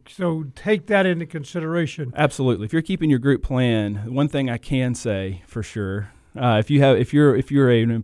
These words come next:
Speaker 2: work for an employer over twenty employees, uh, you're staying on the group plan and you're taking Part A of Medicare, do not take Part B of Medicare because you're gonna be double paying for something that will
Speaker 1: That
Speaker 2: not
Speaker 1: you
Speaker 2: really have benefit.
Speaker 1: Not have a
Speaker 2: Yeah.
Speaker 1: benefit. Okay.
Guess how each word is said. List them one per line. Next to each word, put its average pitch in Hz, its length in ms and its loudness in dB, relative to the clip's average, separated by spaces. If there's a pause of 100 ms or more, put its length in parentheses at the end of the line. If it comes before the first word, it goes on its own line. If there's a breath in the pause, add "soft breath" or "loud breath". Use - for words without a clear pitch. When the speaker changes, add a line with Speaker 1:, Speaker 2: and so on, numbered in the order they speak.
(140)
Speaker 2:
work 123 320 0
for - 80 -4
an 143 40 2
employer 131 400 0
over 143 240 4
twenty 151 320 4
employees, 127 840 2 (300 soft breath)
uh, 113 220 -2
you're 110 240 -4
staying 139 640 2
on 131 520 2
the 120 100 -6
group 135 280 2
plan 139 440 0
and 113 100 -2
you're 110 100 -4
taking 127 360 -2
Part 123 200 2
A 120 120 4
of 113 80 2
Medicare, 110 440 0 (140)
do 127 180 6
not 113 280 2
take 110 260 -6
Part 107 260 -6
B 98 460 -4
of 101 140 -8
Medicare 98 520 -8
because 107 300 -6
you're 113 80 -6
gonna 110 140 -2
be 101 100 -4
double 107 380 -2
paying 107 320 -2
for 107 100 -10
something 98 440 -8
that 92 140 -10
will 110 120 -6
Speaker 1:
That 104 60 -4
Speaker 2:
not 101 120 -4
Speaker 1:
you 160 80 -6
Speaker 2:
really 113 220 2
have 95 180 -4
benefit. 95 460 -6
Speaker 1:
Not 151 260 -6
have 139 140 -10
a 139 60 -10
Speaker 2:
Yeah. 139 260 -8
Speaker 1:
benefit. 127 180 -14
Okay. 131 340 -14